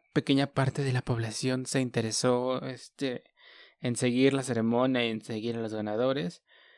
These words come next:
Eh, entonces, pues nada más voy a hablar así como brevemente de las categorías que nos importan. Eh,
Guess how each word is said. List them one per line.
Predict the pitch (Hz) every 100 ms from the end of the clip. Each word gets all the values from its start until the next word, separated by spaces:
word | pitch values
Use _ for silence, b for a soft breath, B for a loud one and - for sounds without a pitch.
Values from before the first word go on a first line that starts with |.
| b b b -
Eh, | 117 113 110
entonces, | 110 104 123 - -
pues | 160 151
nada | 180 175
más | 165 156 151
voy | 147
a | 143
hablar | 127 120
así | 113 -
como | 127 131 117
brevemente | 117 120 123 113 110 113 - 117 b b b b
de | - 123
las | 107 -
categorías | 120 117 117 117
que | -
nos | 117 110
importan. | 110 - 135 135 - 135 175 B B B B B 107 104 -
Eh, | 156 117 110 107 107